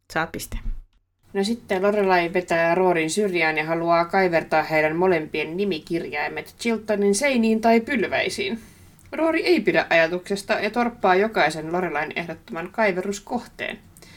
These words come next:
Speaker 2: Esimerkiksi portaikon kaiteesta Roori sanoo,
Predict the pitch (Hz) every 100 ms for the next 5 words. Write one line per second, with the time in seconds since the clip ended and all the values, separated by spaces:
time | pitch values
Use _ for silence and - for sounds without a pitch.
0 | - - - - - 175 180 180 190 175
1 | 202 240 254 240 156 156 160 180 - 170
2 | 165 139 - 151 156 135 - 196 180 160